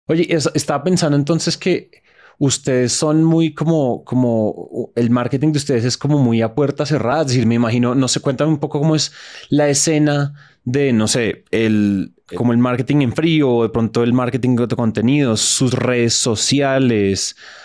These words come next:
Hay algo, o sea, del marketing un poco, lo que hoy podríamos llamar ya tradicional, de marketing digital tradicional. ¿Ustedes tienen una movida ahí o ustedes lo hacen todo a puerta cerrada para un lujo y ultralujo?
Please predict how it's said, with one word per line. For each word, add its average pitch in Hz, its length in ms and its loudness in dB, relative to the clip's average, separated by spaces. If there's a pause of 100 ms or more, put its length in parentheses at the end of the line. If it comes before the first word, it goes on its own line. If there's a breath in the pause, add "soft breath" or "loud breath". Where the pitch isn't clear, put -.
(140 loud breath)
Hay 123 260 -2
algo, 127 400 0
o 139 80 0
sea, 127 160 0
del 123 180 2
marketing 131 480 0
un 143 160 2
poco, 143 340 -2
lo 143 220 0
que 147 100 -2
hoy 131 140 2
podríamos 151 400 0
llamar 117 260 0
ya 123 120 -2
tradicional, 127 580 0
de 113 80 0
marketing 120 400 -2
digital 107 300 -2
tradicional. 104 500 0 (420 loud breath)
¿Ustedes 123 480 -2
tienen 143 260 2
una 147 120 2
movida 120 420 2
ahí 143 240 0
o 139 80 -2
ustedes 113 420 0
lo 120 100 2
hacen 113 240 -2
todo 123 460 -2
a 117 220 -6
puerta 101 320 -4
cerrada 101 600 -2 (360)
para 113 340 -2
un 107 280 2
lujo 107 260 2
y 110 40 2
ultralujo? 101 680 0